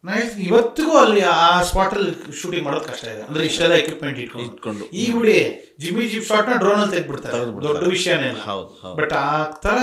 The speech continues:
Speaker 1: ಕಾಂಪೋಸಿಷನ್
Speaker 2: ಅವಾಗ ಯಾವ್ದು
Speaker 1: ಮಾಡಿದ್ರೆ, oh, even including cameraman first day shock ಆಗ್ಬಿಟ್ರು. "ಏಯ್, ಶ್ರೀ, ಗ್ರೇಟ್."
Speaker 2: ಹ್ಮ್.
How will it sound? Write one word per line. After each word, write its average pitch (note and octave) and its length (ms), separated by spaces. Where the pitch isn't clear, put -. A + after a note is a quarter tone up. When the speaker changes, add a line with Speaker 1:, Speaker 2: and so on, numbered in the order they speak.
Speaker 1:
ಕಾಂಪೋಸಿಷನ್ G3 640
Speaker 2:
ಅವಾಗ B2 200
ಯಾವ್ದು D#3 160
Speaker 1:
ಮಾಡಿದ್ರೆ, G#2 440
oh, A3 160
even B3 480
including B3+ 360
cameraman G3 600
first - 460
day A3 100
shock G3+ 240
ಆಗ್ಬಿಟ್ರು. D3+ 420
"ಏಯ್, F3+ 260
ಶ್ರೀ, D#3 340
ಗ್ರೇಟ್." C3 480
Speaker 2:
ಹ್ಮ್. G2 180